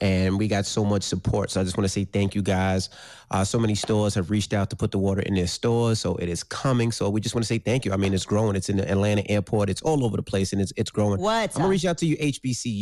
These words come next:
Speaker 1: Us, 'cause you H B C Us, you know, we support, and we gotta support each other. Uh, we always talk about Black-owned and Black-owned businesses. Like Angela Yee said, I mean, we have a water company. You know, we should be taking some of our water companies and supporting our own. I wanna see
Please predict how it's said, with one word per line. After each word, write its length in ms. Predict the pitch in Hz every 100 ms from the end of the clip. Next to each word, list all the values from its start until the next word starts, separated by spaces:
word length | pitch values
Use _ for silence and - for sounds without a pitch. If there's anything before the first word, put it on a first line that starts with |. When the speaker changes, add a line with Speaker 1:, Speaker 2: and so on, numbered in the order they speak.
| 113
Speaker 1:
Us, 340 | 95 92 - - _ _ - -
'cause 160 | 110
you 80 | 127
H 260 | 139 135 -
B 140 | 131
C 160 | 120 127 117 117
Us, 280 | 110 107 107
you 40 |
know, 140 | 107
we 160 | 107 110
support, 480 | - 98 - 113 110
and 240 | 107 101 113
we 80 | 117
gotta 160 | 131
support 320 | - - 123
each 160 | 107 -
other. 240 | 107 - - -
Uh, 280 | 104 101 104
we 100 | 117
always 240 | 117 117 110
talk 220 | 113 107
about 160 | 101
Black-owned 580 | 104 107 107 107 104 104
and 80 | 92
Black-owned 460 | 104 104 104 101 92
businesses. 580 | 101 101 - 101 101 - - - - -
Like 200 | 107 104
Angela 340 | 120 110 107
Yee 200 | 107 107
said, 340 | - 123 101 -
I 40 | -
mean, 260 | 101 101
we 100 | 104
have 140 | 104 101
a 40 |
water 280 | 98 107 104
company. 500 | - 104 110 113 120 113
You 60 |
know, 100 | 104
we 120 | 107 110
should 120 | -
be 80 | 110
taking 260 | 110 110
some 160 | - 110
of 40 |
our 80 | 107
water 220 | 107 107
companies 360 | 104 104 110 101
and 60 | 104
supporting 300 | - - 110
our 80 | 113
own. 180 | 117
I 40 | 101
wanna 180 | 107 107
see 320 | 120 107